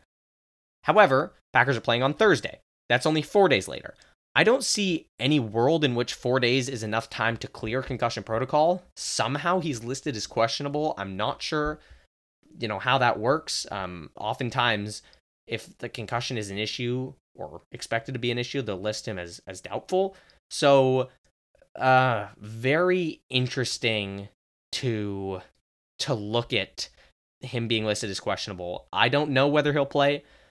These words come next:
versus Detroit. I'm gonna assume he's not gonna play right now, but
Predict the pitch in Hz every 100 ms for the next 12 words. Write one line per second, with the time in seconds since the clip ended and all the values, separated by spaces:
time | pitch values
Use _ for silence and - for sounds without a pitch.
0 | _ 127 135 131 127 - 139 135 - -
1 | _ _ _ _ 98 110 117 - 135 147
2 | 135 151 143 143 151 143 139 135 123 113
3 | 95 85